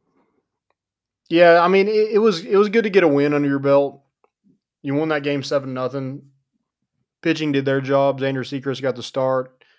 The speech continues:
You know, he was fired up. Love to see that. Um, but yeah, it was, it was a wake-up call for sure. I mean, walking into the stadium and,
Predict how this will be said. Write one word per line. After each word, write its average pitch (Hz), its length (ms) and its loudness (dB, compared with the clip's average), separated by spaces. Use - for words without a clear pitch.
You 117 100 -12
know, 113 80 -10
he 120 100 -8
was 127 140 -6
fired 131 380 -2
up. 131 300 -4
Love 127 200 -2
to 120 80 -10
see 127 220 -8
that. 123 400 -6
Um, 110 580 -12
but 127 120 -8
yeah, 123 180 -4
it 123 80 -4
was, 143 220 -4
it 147 140 -12
was 170 160 -6
a 175 60 -2
wake-up 156 400 0
call 127 200 -2
for 110 140 -14
sure. 117 360 -12
I - 40 -10
mean, 107 300 -12
walking 143 280 -4
into 139 180 -4
the 127 100 -8
stadium 127 520 -8
and, 104 280 -14